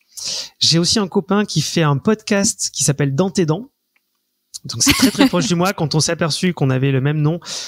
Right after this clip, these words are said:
ça nous a, ça nous a fait marrer. Euh, <laughs> enfin, c'est la surprise.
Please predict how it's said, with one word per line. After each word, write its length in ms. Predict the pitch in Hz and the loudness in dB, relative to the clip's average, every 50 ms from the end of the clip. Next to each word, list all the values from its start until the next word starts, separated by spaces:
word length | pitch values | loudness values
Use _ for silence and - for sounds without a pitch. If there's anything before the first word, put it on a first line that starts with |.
| - - | -12 -10
ça 140 | - - 120 | -4 -2 2
nous 200 | 120 113 110 120 | 2 2 2 2
a, 520 | 113 113 107 104 104 101 101 107 113 113 | 0 0 0 -2 -2 -2 -2 -2 -4 -2
ça 160 | - - 151 | -2 0 0
nous 140 | 165 160 156 | 2 2 2
a 40 | 151 | 0
fait 160 | - - 143 | 0 -2 -2
marrer. 340 | 127 123 131 151 202 240 240 - - - - - - - - - | 0 0 2 2 0 0 -2 -4 -10 -8 -8 -8 -8 -10 -8 -2
Euh, 580 | 139 139 143 143 135 131 131 131 131 135 151 - | 2 2 2 4 2 0 0 -2 -2 -4 -4 0
<laughs> 520 | 220 - - - - - _ _ _ - | 2 2 2 2 0 -4 _ _ _ -4
enfin, 80 | - 143 | -2 0
c'est 140 | 123 - 127 | 2 2 0
la 80 | 120 | 0
surprise. 440 | - - 127 - - 233 240 190 156 | -4 -6 -6 -2 0 0 2 2 0